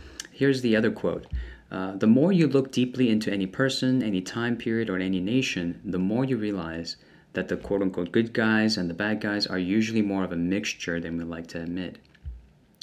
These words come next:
Uh, I think that's another really helpful thing to consider, that we do have a tendency, just psychologically speaking, to romanticize our heroes,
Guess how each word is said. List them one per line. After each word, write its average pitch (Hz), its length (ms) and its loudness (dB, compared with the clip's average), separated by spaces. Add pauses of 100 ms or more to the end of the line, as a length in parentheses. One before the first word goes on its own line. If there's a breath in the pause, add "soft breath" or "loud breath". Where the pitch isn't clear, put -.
(460 loud breath)
Uh, 92 60 -4
I 95 100 -2
think 131 160 0
that's 131 160 0
another 107 260 2
really 90 360 0
helpful 90 480 -4
thing 87 180 -6
to 82 80 -12
consider, - 500 -10
that - 220 -14 (460 loud breath)
we 98 140 0
do 120 140 2
have 123 140 2
a 110 60 2
tendency, 104 640 -4
just 107 180 -6
psychologically 87 680 -6
speaking, 90 520 -6
to 87 360 -8
romanticize 90 1000 -4
our 123 60 -4
heroes, 92 580 -4